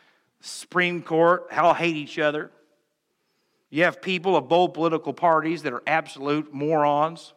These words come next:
State that hates God, wants to embrace everything that hates on God and that God's word says it hates.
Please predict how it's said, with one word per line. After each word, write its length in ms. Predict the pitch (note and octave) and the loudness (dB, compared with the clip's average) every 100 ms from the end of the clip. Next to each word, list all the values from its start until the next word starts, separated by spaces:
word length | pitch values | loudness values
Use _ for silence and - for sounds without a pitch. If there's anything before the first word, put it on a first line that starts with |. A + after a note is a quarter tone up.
| _ _ _ _ _ _ _ _ _ _ _ _ _ _ _ _ _ _ _ _ _ _ _ _ _ _ _ _ _ _ _ _ _ _ _ _ _ - | _ _ _ _ _ _ _ _ _ _ _ _ _ _ _ _ _ _ _ _ _ _ _ _ _ _ _ _ _ _ _ _ _ _ _ _ _ -18
State 500 | - G3 F#3+ F#3+ D3 | -4 0 2 0 -4
that 100 | A#2 | -4
hates 380 | F3 F#3 F3+ | -2 -2 -4
God, 500 | D3+ D3+ D3 D#3 F3 - _ _ _ _ _ _ _ _ B2+ | -2 0 2 0 -4 -12 _ _ _ _ _ _ _ _ -6
wants 260 | D3 E3 | -4 -4
to 160 | - D#3 | -6 -8
embrace 460 | B2+ D#3 D#3+ C#3+ - | 0 0 0 -4 -2
everything 560 | F#3 D#3+ C#3+ D#3 D#3+ | -2 -2 -6 -6 -6
that 140 | C#3+ - | -8 -8
hates 460 | D3 D#3+ - - _ _ _ _ _ _ _ _ _ D3+ | -8 -8 -12 -20 _ _ _ _ _ _ _ _ _ 2
on 300 | F3 F3 D3 | 4 4 2
God 440 | C3 B2 C#3+ D#3+ - _ _ _ _ _ _ | 0 2 0 -2 -14 _ _ _ _ _ _
and 80 | B2+ | -12
that 80 | A#2+ | -6
God's 380 | C#3 D3 C#3+ C3 | 0 2 2 0
word 380 | C3 D3 C#3+ - | 0 0 0 -2
says 260 | D3+ C3 | -4 -2
it 120 | C3 | -4
hates. 500 | C#3+ D#3 D#3 - - | -2 -4 -6 -14 -20